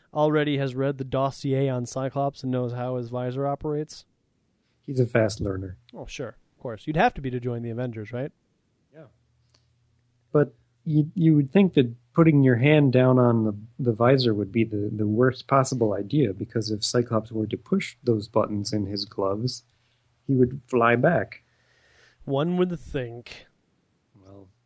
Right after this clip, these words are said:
Speaker 2: one shouldn't do too much thinking when approaching Avengers versus X-Men.
Speaker 1: So the Black Panther's like, "You will lead us to Magneto without delay."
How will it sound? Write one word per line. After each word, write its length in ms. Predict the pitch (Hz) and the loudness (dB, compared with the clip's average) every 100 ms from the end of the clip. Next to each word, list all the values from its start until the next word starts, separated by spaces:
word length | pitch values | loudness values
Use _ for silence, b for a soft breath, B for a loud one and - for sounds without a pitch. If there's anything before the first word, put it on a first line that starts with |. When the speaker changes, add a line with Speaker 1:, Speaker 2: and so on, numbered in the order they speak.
| _ _ _ _ | _ _ _ _
Speaker 2:
one 200 | - 113 | -6 -2
shouldn't 320 | 113 123 120 | 0 2 2
do 140 | 120 117 | 2 2
too 160 | 117 | 2
much 260 | 120 123 - | 2 2 0
thinking 340 | 123 110 92 90 | -2 -2 -2 -4
when 100 | 92 | -6
approaching 340 | 90 101 98 _ _ 107 _ | -4 -4 -4 _ _ _ _
Avengers 440 | 113 101 101 101 98 | -20 -18 -16 -16 -16
versus 320 | 98 98 101 | -16 -16 -16
X-Men. 460 | 92 - _ 110 95 _ b b b b | -16 -18 _ -20 -20 _ b b b b
Speaker 1:
So 260 | - 180 175 | 0 4 4
the 60 | |
Black 260 | 151 165 175 | 4 2 2
Panther's 360 | 170 165 156 147 | 0 -2 -2 -2
like, 180 | 147 | -4
"You 140 | 143 220 | -2 -2
will 260 | 233 208 160 | 0 0 0
lead 220 | 190 214 | -2 0
us 160 | 208 - | -2 -2
to 100 | 208 | -4
Magneto 720 | 190 185 175 165 151 139 135 | 0 0 0 -2 0 0 0
without 460 | 135 123 135 143 - | -2 -2 -4 -4 -6
delay." 600 | 147 131 120 120 117 | -8 -6 -6 -6 -8